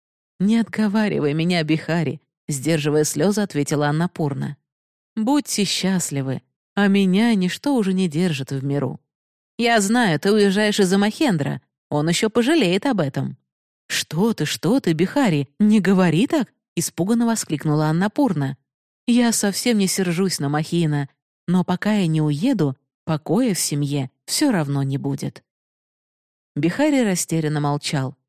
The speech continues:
Аннапурна развязала конец сари, достала два массивных золотых браслета и протянула их Бихари. «Храни эти браслеты, сынок», сказала она. «А когда будешь жениться,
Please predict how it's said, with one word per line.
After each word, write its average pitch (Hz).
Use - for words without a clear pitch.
Аннапурна 160
развязала 160
конец 156
сари, 226
достала 240
два 196
массивных 165
золотых 147
браслета 196
и 254
протянула 139
их 135
Бихари. 151
«Храни 190
эти -
браслеты, 139
сынок», 135
сказала 147
она. 143
«А 175
когда 180
будешь 165
жениться, 143